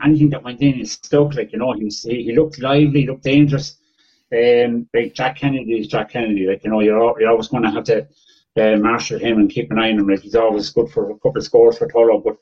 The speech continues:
Brian Byrne in the corner as well, like, you know. I thought Tullow, I, I liked the way Tullow had set up, like, uh, they had a two, two inside guys running from deep,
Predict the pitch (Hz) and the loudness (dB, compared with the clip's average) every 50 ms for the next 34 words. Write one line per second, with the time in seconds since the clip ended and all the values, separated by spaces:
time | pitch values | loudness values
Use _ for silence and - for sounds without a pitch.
0 | _ _ _ _ _ _ - 131 131 123 120 107 127 131 - 131 120 113 113 - | _ _ _ _ _ _ -2 0 0 0 2 2 2 2 2 0 0 -2 -4 -4
1 | - 135 123 120 117 113 104 98 101 120 120 120 113 110 107 117 120 127 - - | -4 -2 -2 -2 -2 -2 -4 -2 -2 0 2 2 2 0 -2 -4 -6 -8 -8 -10
2 | - - - - _ _ - 180 220 - - 190 170 - 175 147 147 - _ _ | -16 -20 -20 -20 _ _ -2 0 0 0 0 0 0 0 0 -2 -4 -8 _ _
3 | _ _ _ - - 170 175 175 160 147 143 143 151 175 165 - 175 220 214 - | _ _ _ -4 0 2 4 4 4 4 4 2 0 -2 -2 0 0 0 0 -2
4 | 185 196 185 160 151 165 170 175 151 - 131 - - 139 123 151 151 143 - - | -2 -2 -2 -2 0 0 0 0 2 0 -2 -4 -2 -2 0 0 0 -2 -2 -6
5 | 101 - - _ _ _ _ _ _ _ - 113 113 113 113 110 123 113 123 123 | -10 -10 -10 _ _ _ _ _ _ _ -2 0 2 2 2 2 0 -4 -4 -2
6 | 120 117 113 - - 170 - _ - - 165 175 165 156 147 147 147 139 131 - | -2 -2 -4 -4 -8 -10 -10 _ -2 2 4 4 4 4 2 2 0 -2 -2 -4
7 | - - 143 135 131 123 113 - - - _ 113 113 - - 131 135 143 143 143 | -6 -4 -2 -2 -2 -4 -6 -10 -12 -16 _ -18 -20 -16 -6 0 2 4 4 4
8 | 131 127 147 143 - - - _ - 131 - - 139 135 135 123 - | 2 0 -4 -8 -10 -18 -20 _ -12 -10 -6 -2 -2 -2 -2 -2 -6